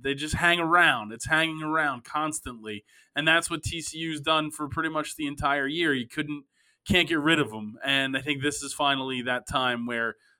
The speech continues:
the, the luck runs out. And Michigan, they're just the better team. They're more equipped for the playoff one-game scenario. Um, you know, I, I just, I think that's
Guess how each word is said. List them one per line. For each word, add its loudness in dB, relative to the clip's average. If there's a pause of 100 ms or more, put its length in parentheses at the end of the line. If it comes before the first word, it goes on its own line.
(140)
the, 0
the -4
luck 0
runs -2
out. 2
And -6
Michigan, -4
they're 0
just -6
the -4
better 2
team. -6
They're -4
more -4
equipped -4 (340)
for -4
the -8
playoff 2
one-game -4
scenario. 2 (360)
Um, -4 (200)
you -8
know, -6
I, -6
I -10
just, -10
I -14
think -12
that's -8